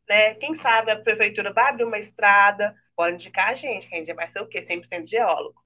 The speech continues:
Então, a gente vai fazer o podcast uma vez por mês, por enquanto. Quando isso acabar, no outro semestre, o Lucas vai precisar de mais tempo pra poder fazer as coisas dele, porque o T C C dele também. Porque ele não forma junto com a gente, ele começou um semestre depois da gente.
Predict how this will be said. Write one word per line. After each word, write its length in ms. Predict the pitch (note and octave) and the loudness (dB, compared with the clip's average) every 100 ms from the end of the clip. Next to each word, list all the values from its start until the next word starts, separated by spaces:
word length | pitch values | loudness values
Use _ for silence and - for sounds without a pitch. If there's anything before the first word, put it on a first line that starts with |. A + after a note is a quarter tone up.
| _ | _
Então, 300 | B3 C4 B3 | -8 0 2
a 60 | B3+ | 2
gente 200 | B3+ C4 | -2 -2
vai 500 | B3 A#3+ B3 C4+ - | 4 6 6 2 -4
fazer 640 | C#4 B3+ G#3+ A3 A3+ B3 B3 | 2 2 2 2 4 4 0
o 80 | |
podcast 600 | A#3 A3+ A3+ A#3+ A3 A3+ B3+ | 0 0 0 -2 -2 -4 -6
uma 180 | B3+ | -4
vez 240 | A#3+ A3 A3 | 0 -2 -2
por 240 | D4 D4+ A#3 | -12 -12 -6
mês, 440 | G#3 G3 A3+ _ _ _ | -4 -4 -6 _ _ _
por 100 | G#3 | -8
enquanto. 460 | A3+ - F3+ - _ _ - | -8 -4 -6 -6 _ _ -4
Quando 440 | C#4 D#4+ F#4+ E4 | 0 2 2 -2
isso 120 | A3+ G3+ | -6 -8
acabar, 640 | - E3 G3 G#3 - _ _ | -6 -2 2 2 0 _ _
no 100 | F#3 | -2
outro 260 | G3+ A3+ G#3+ | 2 2 0
semestre, 560 | F3 F#3+ F#3 D#3 _ _ | -8 -4 -4 -6 _ _
o 100 | D4 | -4
Lucas 600 | C#4+ C4 D#4+ E4+ A#3 G3+ | -2 2 4 4 -2 0
vai 140 | A3 A3 | 0 0
precisar 320 | - A3 G#3 | 0 2 2
de 120 | G#3 | 2
mais 240 | A#3 C#4 | -4 -6
tempo 360 | - B3+ C4+ B3 | -6 -4 -4 -6
pra 80 | A#3 | -8
poder 260 | A#3+ A#3+ A#3+ | -6 -6 -6
fazer 220 | B3+ B3 | -4 -2
as 140 | B3 | -4
coisas 200 | B3+ C4+ | -4 -8
dele, 200 | C4 A#3+ | -4 -8
porque 100 | A#3+ | -8
o 40 | A#3 | -12
T 100 | A#3+ | -12
C 120 | A#3+ | -10
C 160 | A#3+ A3+ | -8 -4
dele 240 | A3+ A#3 | -4 -4
também. 560 | C4+ E4 D4+ A3 G#3 _ _ _ _ | -6 -4 2 2 0 _ _ _ _
Porque 140 | - | -8
ele 80 | G3+ | -6
não 140 | C4 | -6
forma 240 | D#4+ C4+ B3+ | -6 -6 -8
junto 160 | B3+ B3 | -12 -8
com 60 | |
a 100 | C4 | -8
gente, 220 | A3 F3+ | -8 -18
ele 80 | F3+ | -20
começou 560 | - G3 F#3+ - G3 A3 _ - | -14 -12 -12 -12 -16 -18 _ -12
um 60 | |
semestre 420 | - C#4 A3+ A#3+ | -6 0 2 0
depois 300 | A#3+ A3+ A3+ | -2 -2 -2
da 180 | A3+ B3 B3 | -2 -4 -8
gente. 360 | D3 D#3 - | -14 -20 -16